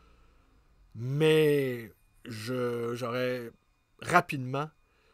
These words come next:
je dirais qu'une des conditions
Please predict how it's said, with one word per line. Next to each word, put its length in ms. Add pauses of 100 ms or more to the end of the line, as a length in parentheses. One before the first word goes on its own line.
(160)
je 240
dirais 560
qu'une 340
des 220 (160)
conditions 760